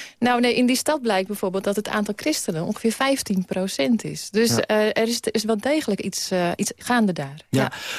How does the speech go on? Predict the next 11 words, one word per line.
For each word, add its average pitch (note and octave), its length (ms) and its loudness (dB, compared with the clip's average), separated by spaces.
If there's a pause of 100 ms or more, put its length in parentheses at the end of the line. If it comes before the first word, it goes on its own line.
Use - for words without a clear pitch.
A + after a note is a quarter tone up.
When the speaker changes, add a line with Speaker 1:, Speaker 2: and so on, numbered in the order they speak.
(160)
Speaker 1:
Ja. G3+ 100 4
Speaker 2:
Eh, F#3+ 140 4
nu F#3 160 2
is D#3+ 100 0
het D3 120 -6
zo E3+ 220 2
dat, D3+ 280 0 (100)
ehm, C3+ 560 4 (100)
in D3 120 2
Nederland C#3+ 360 4
bijvoorbeeld, B2 720 0